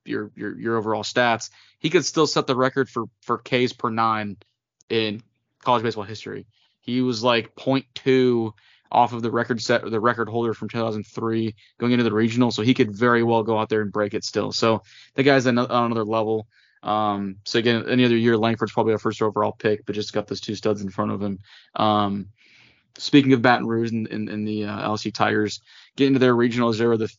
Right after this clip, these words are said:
uh, five overall seed in the country. They rolled through theirs, um, rolled through their regional. They lost a single game. They rolled through their regional and won. Uh, I believe they are hosting Kentucky in a, a super regional next weekend,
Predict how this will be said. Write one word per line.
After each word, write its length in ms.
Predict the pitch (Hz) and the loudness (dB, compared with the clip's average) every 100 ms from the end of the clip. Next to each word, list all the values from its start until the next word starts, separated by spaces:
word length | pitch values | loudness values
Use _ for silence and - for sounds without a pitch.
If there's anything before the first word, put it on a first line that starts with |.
| - | -2
uh, 340 | 120 110 104 110 | -2 0 -2 -2
five 340 | - 120 120 | 4 4 4
overall 320 | 120 113 117 | 0 0 0
seed 180 | 110 123 | 0 -2
in 40 | 110 | -2
the 60 | |
country. 560 | 107 120 113 113 113 - _ _ _ _ - | -4 -6 -2 -2 -2 -6 _ _ _ _ 2
They 140 | 135 | 4
rolled 280 | 131 131 113 | 6 4 2
through 200 | 127 120 | 0 2
theirs, 500 | 120 120 117 107 - | 4 6 4 0 -6
um, 520 | 107 104 104 104 104 104 | -4 -2 -2 -4 -6 -6
rolled 160 | - 127 | -2 0
through 100 | 120 | 4
their 140 | 117 | 4
regional. 400 | 110 113 113 113 110 | 4 4 4 2 2
They 80 | 113 | 2
lost 260 | 113 113 | 2 2
a 60 | 123 | -4
single 240 | 120 113 | -2 -2
game. 420 | 107 110 110 110 104 | 0 -2 0 -4 0
They 120 | 110 | 2
rolled 240 | 113 110 | 2 0
through 140 | 110 110 | 0 2
their 140 | 110 | 2
regional 400 | 110 104 170 170 | 0 -2 -4 -4
and 120 | 113 | -2
won. 380 | 110 113 113 107 - - - - _ | 0 0 0 -4 -10 -20 -20 -20 _
Uh, 160 | 107 107 | 0 2
I 40 | |
believe 300 | 104 113 110 | 2 0 0
they 180 | 104 117 | 4 4
are 180 | 113 113 | 4 -2
hosting 420 | - 117 - 113 | 0 0 0 -4
Kentucky 680 | 107 - - 113 117 113 104 _ _ _ | -6 -2 0 0 -2 -4 -6 _ _ _
in 80 | 113 | -6
a, 160 | 110 107 | -4 -4
a 80 | 104 | -2
super 260 | 127 107 | -2 -2
regional 300 | 110 107 110 | -2 -2 0
next 300 | 110 113 - | 0 0 0
weekend, 500 | 117 113 117 110 104 | -2 -2 -2 -4 -6